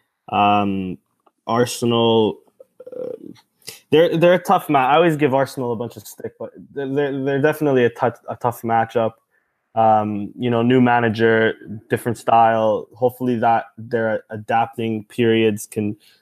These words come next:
sort of benefit us, and, uh, hopefully Arsenal can be as injury prone as they have been in recent <laughs> years, so that we don't have to face the likes of Aubameyang or anything, or anything like that.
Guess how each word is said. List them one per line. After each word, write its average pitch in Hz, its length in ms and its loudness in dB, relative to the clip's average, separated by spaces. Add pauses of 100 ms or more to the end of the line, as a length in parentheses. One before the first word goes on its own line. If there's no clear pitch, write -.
sort 110 240 0
of 101 120 -4
benefit 120 460 0
us, - 540 -2 (100)
and, 104 260 -4
uh, 104 300 2
hopefully 113 640 -2 (320)
Arsenal 110 380 -4
can 113 180 -8
be 110 120 -2
as 107 140 -2
injury 113 280 0
prone 117 280 0
as 104 120 -2
they 110 220 0
have 110 240 0
been 113 140 -4
in 110 120 -4
recent 113 320 -4
<laughs> 143 80 2
years, 170 340 2
so 113 120 -2
that 107 160 -2
we 113 100 -2
don't 110 100 -4
have 110 120 -6
to 104 80 -14
face - 440 -6 (380)
the 113 60 -6
likes 113 240 0
of 110 80 -2
Aubameyang 123 720 0
or 123 60 0
anything, 123 420 -4
or 117 140 -8
anything 117 400 -8
like 113 220 -6
that. 120 320 0